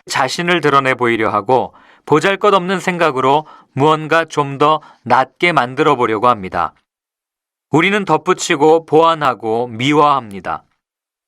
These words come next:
그러나 이런 행동은 예수의 순수함과 단순함을 선명하게 드러내기보다는 오히려 더 흐리게 할 뿐입니다.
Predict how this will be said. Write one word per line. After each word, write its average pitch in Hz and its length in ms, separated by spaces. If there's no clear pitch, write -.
그러나 185 320
이런 180 220
행동은 160 600
예수의 156 380
순수함과 151 920
단순함을 151 680
선명하게 180 600
드러내기보다는 123 920
오히려 143 640
더 127 140
흐리게 185 380
할 160 140
뿐입니다. 113 600